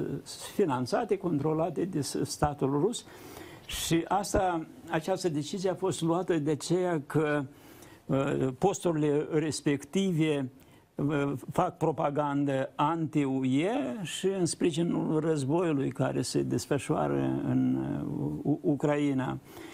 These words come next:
Și va fi an-, uh, înlăturate sau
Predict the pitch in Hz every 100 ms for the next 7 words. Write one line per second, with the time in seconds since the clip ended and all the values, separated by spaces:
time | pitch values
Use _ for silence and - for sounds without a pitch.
0 | - - - 160 143 151 143 - 180 208
1 | 175 147 - - 147 147 156 147 135 127
2 | 131 131 127 143 139 135 139 139 156 170
3 | 214 214 170 135 131 143 - 147 139 135
4 | 135 143